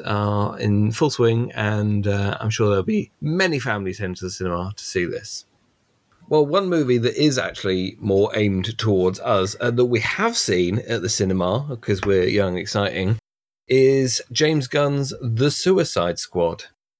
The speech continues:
Very different to, um, David Ayer's Suicide Squad, which came out, uh, five years ago and was terrible. It, it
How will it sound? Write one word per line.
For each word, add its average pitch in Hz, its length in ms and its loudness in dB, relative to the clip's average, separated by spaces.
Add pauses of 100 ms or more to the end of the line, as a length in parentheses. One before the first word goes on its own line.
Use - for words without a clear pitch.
Very 139 320 0
different 95 460 -8
to, 92 560 0
um, 87 320 -4
David 90 340 -4
Ayer's 90 340 0 (180)
Suicide 156 560 0
Squad, - 260 -2
which - 140 -12
came 92 220 -4
out, 90 200 -6 (100)
uh, - 160 -8
five 135 300 -2
years 107 160 2
ago 98 380 0
and 92 600 0
was 95 460 0
terrible. 110 480 -2 (100)
It, 110 260 0 (140)
it 110 180 -2